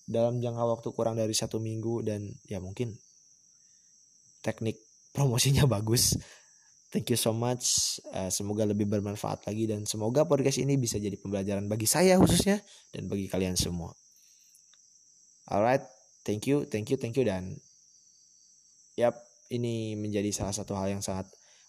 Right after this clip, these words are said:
menarik untuk dibahas dan untuk dimengerti. Mengertilah sebelum dimengerti.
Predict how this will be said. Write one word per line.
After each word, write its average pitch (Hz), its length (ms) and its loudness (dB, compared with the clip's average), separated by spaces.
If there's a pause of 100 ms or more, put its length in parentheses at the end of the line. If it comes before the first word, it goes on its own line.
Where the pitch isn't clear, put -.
(100)
menarik 127 320 2 (160)
untuk - 240 -10
dibahas 107 400 -2
dan 101 80 0
untuk 98 160 -6
dimengerti. 98 560 -6 (720)
Mengertilah 139 480 2
sebelum 107 400 2
dimengerti. 95 480 -6